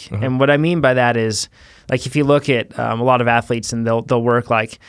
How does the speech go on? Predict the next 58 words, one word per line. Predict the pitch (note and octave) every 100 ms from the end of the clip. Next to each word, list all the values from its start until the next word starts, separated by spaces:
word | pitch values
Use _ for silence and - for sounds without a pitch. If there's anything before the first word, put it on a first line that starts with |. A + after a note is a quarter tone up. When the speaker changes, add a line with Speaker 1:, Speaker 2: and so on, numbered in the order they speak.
| -
Speaker 2:
kinda | - E3+
like | C3 C3+
N | B2
F | A#2+
L | A#2+
combine | A2+ A#2 A#2+ B2+ C3
style | - - C#3+ C#3+ -
work, | C#3+ C#3+ - - -
uh, | C3+
you'll | B2+ C3
see, | B2+ C#3+
like, | A#2+ A2+ -
pushing | - C3 C3 A#2+
rigs | A#2 A#2+ B2+ A#2
along, | A#2 A#2+ A#2+ A#2+ A#2 -
uh, | A2+
pulling | G#2+ - C3+ B2+ A#2+
things, | - B2+ A#2+ A2+
working | B2+ A#2+ B2
with, | A2+
like, | A2 G#2+ G#2
like, | A2+ G#2+
battle | A#2 G#2 G#2
ropes. | G#2 G#2 -
You'll | A2+
see | - A#2+
them | G#2+
doing | A2 A2
that | A2+
sort | - A2
of |
a | G#2+
Speaker 1:
Throwing | G#2+ G#2+
Speaker 2:
thing. | A2
Speaker 1:
tractor | - F#2 -
tires | F2+ F#2+ F#2 F#2
around. | F#2 G2 G#2 A2+
Speaker 2:
Yeah, | C#3+ A#2+
sure. | - B2+ B2 A2 -
Like, | B2+ B2
those | D3 D#3+
type | D#3+ D#3 D3+
of, | C#3 A#2+ G#2+
of, | - A2+ A2+ -
of | - A2
strong | - - C3 B2+ C3
strength | B2 - A#2+ A#2 - -
moves | A#2+ B2 A#2
is, | A#2 G#2+ -
or | B2
they're | B2 C3
gonna | C#3+ C#3+
help | C3 B2+
you | B2
out | A#2+ A#2
in | A2+
enduro, | A2+ A2+ A2
'cause | B2+